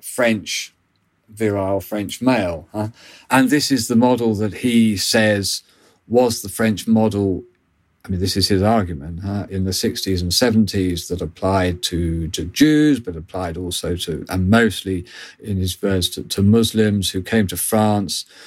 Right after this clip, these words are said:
who francisé their names, who Frenchified their names. So Aznavour, we've talked about Aznavour the Armenian as a case in point. Aznavour, Charles Aznavour wasn't his original name, but he took a French name. So Zemmour says what he did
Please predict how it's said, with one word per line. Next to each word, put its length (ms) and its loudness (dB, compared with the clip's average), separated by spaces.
who 720 0
francisé 1200 0
their 220 -4
names, 440 0
who 100 -8
Frenchified 880 -2
their 180 -4
names. 540 2
So 400 -8
Aznavour, 840 0
we've 160 -12
talked 300 -6
about 180 -2
Aznavour 580 2
the 120 0
Armenian 520 2
as 140 -8
a 80 -8
case 320 -2
in 140 -4
point. 400 -2
Aznavour, 800 0
Charles 440 -2
Aznavour 240 0
wasn't 240 -2
his 140 0
original 420 0
name, 260 2
but 80 -2
he 80 -4
took 220 -8
a 20 -20
French 400 -4
name. 400 2
So 200 4
Zemmour 440 4
says 220 0
what 160 4
he 220 6
did 340 -4